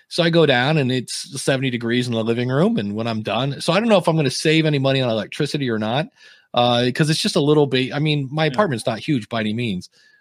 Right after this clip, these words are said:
Speaker 1: but I always like, instead of heating the whole place, why don't I just heat the room I'm in? 'Cause I'm in a, I mean, this office is not big at all.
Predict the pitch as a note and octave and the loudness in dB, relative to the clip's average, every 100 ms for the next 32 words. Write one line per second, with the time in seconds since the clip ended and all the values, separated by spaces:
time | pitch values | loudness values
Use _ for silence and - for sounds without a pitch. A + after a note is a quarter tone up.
0 | _ D3+ D3+ D3+ D#3 C#3+ D3 C#3+ G3+ G#3 | _ 0 2 4 4 4 2 4 2 0
1 | - E4 - A3+ F3 D3 D3+ - D#3+ D3 | 0 0 0 -2 0 0 0 0 2 2
2 | G#2 - D#3+ G3+ E3+ D3+ D3 - D#3+ C#3 | 0 -2 -2 0 0 -2 -4 -2 -4 -2
3 | C3+ C3+ A#2+ A#2+ D3 B2 C#3 D#3+ G3+ F#3 | 0 0 0 0 -2 0 2 4 4 2
4 | C3+ D3 D#3 E3 G3+ - D#3 D3+ A#2+ A2 | 0 0 2 2 0 0 -2 -2 -4 -4
5 | A#2+ B2+ B2 A#2 G#2+ B2+ A2 F#2+ | -4 -2 0 0 4 4 4 0